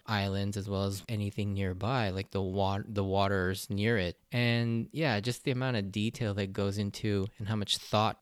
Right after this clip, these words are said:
goes into all of that is pretty incredible. And we saw a lot of that in the East Blue saga, but I think once they got to the Grand Line, we got to see way more different, um, interpretations of what different islands could be,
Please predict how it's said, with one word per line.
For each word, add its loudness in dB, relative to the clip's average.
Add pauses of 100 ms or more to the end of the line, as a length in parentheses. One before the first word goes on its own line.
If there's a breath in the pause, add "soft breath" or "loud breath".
(120)
goes 0
into -4
all 0
of -2
that -2 (140 soft breath)
is 0
pretty 0
incredible. 0 (160)
And 6
we 8
saw 6
a 6
lot 6
of 4
that 4
in 2
the 2
East 0
Blue 0
saga, 0 (100)
but 2 (240)
I 4
think 0 (180)
once 0
they 2
got 0
to -20
the 0
Grand 0
Line, 0
we 0
got -2
to -4
see 0
way 4
more 2
different, -2
um, -4
interpretations -4
of -6
what -2
different -6
islands -4
could -10
be, 0